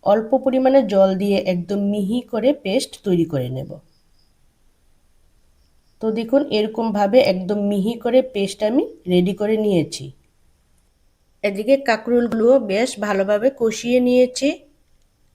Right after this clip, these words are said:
মশলা থেকে দেখুন, তেল সেপারেট হয়ে গেছে।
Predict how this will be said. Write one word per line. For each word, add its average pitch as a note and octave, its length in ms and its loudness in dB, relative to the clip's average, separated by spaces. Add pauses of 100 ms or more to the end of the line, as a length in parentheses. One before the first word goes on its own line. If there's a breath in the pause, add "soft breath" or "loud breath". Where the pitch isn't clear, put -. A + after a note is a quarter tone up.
(140)
মশলা G3 320 -2
থেকে A#3+ 280 -2
দেখুন, A3 360 0
তেল B3 340 -2
সেপারেট G#3+ 500 -4
হয়ে A#3 200 -2
গেছে। A#3+ 400 -2